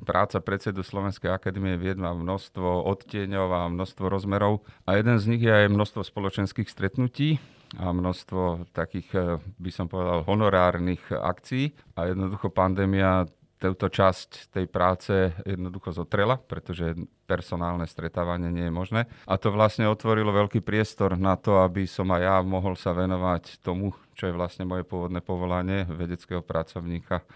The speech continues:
Takže áno, dá sa to sklbiť, dokonca sa to dá sklbiť aj keď nie je pandémia.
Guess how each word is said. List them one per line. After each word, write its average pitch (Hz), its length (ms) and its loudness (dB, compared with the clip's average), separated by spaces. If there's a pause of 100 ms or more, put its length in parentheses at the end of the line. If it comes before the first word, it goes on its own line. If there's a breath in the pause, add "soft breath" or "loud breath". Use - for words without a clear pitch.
(140 loud breath)
Takže 92 400 0
áno, 107 400 2
dá 104 240 4
sa 123 160 0
to 120 160 -4
sklbiť, 127 420 -4
dokonca 131 380 -2
sa 117 160 0
to 113 100 0
dá 92 220 2
sklbiť 90 480 -2
aj 85 240 0 (240)
keď 87 160 -2
nie 101 240 6
je 98 80 0
pandémia. 92 720 2